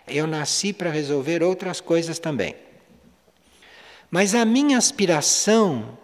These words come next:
deve estar inteira. Embora eu esteja não completo ali, nos prolongamentos,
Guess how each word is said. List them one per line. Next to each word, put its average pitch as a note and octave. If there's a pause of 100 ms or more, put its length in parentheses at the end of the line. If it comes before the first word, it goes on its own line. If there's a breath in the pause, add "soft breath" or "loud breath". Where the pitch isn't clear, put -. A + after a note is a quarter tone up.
(180)
deve G#3
estar A#3
inteira. G#3+ (1000)
Embora F#3+
eu A#3
esteja D3
não G#3+
completo F3
ali, F3 (600)
nos D3
prolongamentos, B2